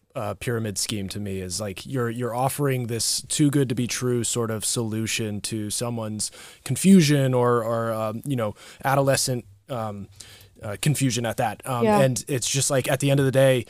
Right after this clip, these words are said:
Speaker 1: there's nothing there that will satisfy you or satiate your, your confusion or your desires. And it's like, there are no parameters to changing, and it's like, "Oh, this is a journey," and it's like, well, when there aren't any parameters, then you could just keep going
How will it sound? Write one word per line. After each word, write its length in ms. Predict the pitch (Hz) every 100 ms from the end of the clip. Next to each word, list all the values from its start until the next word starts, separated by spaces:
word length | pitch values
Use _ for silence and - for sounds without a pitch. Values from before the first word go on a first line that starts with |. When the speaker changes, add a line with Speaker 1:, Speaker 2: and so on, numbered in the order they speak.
| - -
Speaker 1:
there's 220 | 139 127
nothing 720 | 131 135 143 - 156 139 107
there 360 | 110 113 147
that 220 | 135 120 127
will 180 | 113
satisfy 520 | 107 127 117 123 131 131
you 220 | 135 139
or 120 | 120
satiate 560 | - 113 - 120 113 113
your, 320 | 113 110 104 - - _
your 160 | 131 120
confusion 480 | - 117 117 113 117
or 140 | 113
your 160 | 110 107
desires. 580 | 101 104 107 104 98
And 200 | 110 107 - - -
it's 200 | 120 131
like, 220 | 110 - _ _ _ 202
there 280 | 151 247 156
are 140 | 170
no 140 | 185
parameters 720 | 175 131 117 123 139 151 147
to 420 | - 123 113 107 - _
changing, 540 | - 117 120 131 156 165
and 120 | 127
it's 120 | -
like, 120 | 120 -
"Oh, 180 | 170 143
this 200 | 143 160
is 80 |
a 60 | 147
journey," 500 | 120 131 147 131 107
and 80 | 107
it's 140 | 113
like, 120 | 127 107
well, 200 | 123 143
when 160 | 135 156
there 100 | 151
aren't 220 | 156 202
any 120 | 190
parameters, 640 | 143 123 131 151 113 110 110
then 200 | 127 123
you 80 | 131
could 120 | 156
just 180 | 143 -
keep 220 | - 139
going 400 | 143 135 123 113